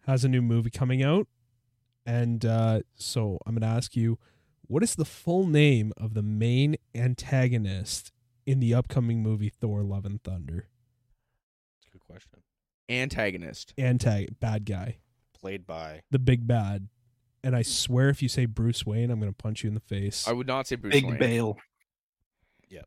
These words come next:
Speaker 2: that's a hint.
Speaker 3: Played by Christian Bale.
Speaker 2: Yes.
Speaker 1: Yep.
Speaker 3: Bad guy in Thor. Did I know this? Like, if I haven't seen any of the trailers or anything?
Speaker 4: Well, we had an
Speaker 1: We,
Speaker 4: extensive
Speaker 1: we've,
Speaker 4: conversation in
Speaker 1: we
Speaker 4: the Twitter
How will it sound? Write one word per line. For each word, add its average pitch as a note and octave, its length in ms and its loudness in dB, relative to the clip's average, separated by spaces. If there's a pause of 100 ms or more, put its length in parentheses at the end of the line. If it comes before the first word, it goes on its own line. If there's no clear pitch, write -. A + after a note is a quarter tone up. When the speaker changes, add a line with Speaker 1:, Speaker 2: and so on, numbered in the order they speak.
(200)
Speaker 2:
that's F2 180 -20
a F2 60 -16
hint. D#2 220 -20 (1300)
Speaker 3:
Played C3 140 -2
by B2 80 -6
Christian A#2+ 320 -10
Bale. G2 360 -6 (100)
Speaker 2:
Yes. F2 360 -18
Speaker 1:
Yep. A#2 140 -4 (1700)
Speaker 3:
Bad G#2 320 -20
guy - 220 -20
in F2+ 120 -20 (580)
Thor. - 260 -20 (1300)
Did C#3+ 100 2
I B3+ 100 6
know A2+ 280 -2
this? A3+ 340 -2 (100)
Like, C#3+ 200 0
if D#3+ 120 0
I D#3 80 4
haven't E3 220 2
seen E3 160 -8
any C#3+ 160 -2
of C#3 60 -6
the C3+ 60 -6
trailers A2+ 380 -4
or D3 40 -8
anything? F3+ 340 -10 (960)
Speaker 4:
Well, C#3 200 8
we D3 100 6
had F3+ 180 8
an G#3+ 100 10
Speaker 1:
We, D3 60 10
Speaker 4:
extensive E3 540 8
Speaker 1:
we've, - 60 -12
Speaker 4:
conversation C3 840 4
in D3 60 2
Speaker 1:
we D3 80 8
Speaker 4:
the D3+ 160 10
Twitter D3 60 4